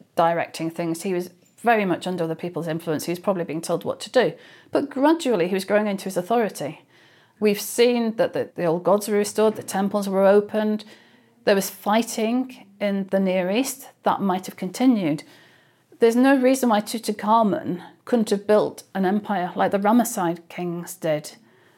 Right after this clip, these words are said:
It's just the fact he was cut off too soon.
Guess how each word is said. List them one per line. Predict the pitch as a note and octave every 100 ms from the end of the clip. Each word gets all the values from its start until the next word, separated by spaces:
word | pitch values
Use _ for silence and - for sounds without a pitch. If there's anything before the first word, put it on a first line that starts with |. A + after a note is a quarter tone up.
| _ _ _ _ _
It's | G#3+ G#3+
just | A3+ A#3
the |
fact | - G#3 -
he |
was | A3+
cut | - G#3 G3+
off | G3
too | - F#3+
soon. | - G#3+ F#3 F3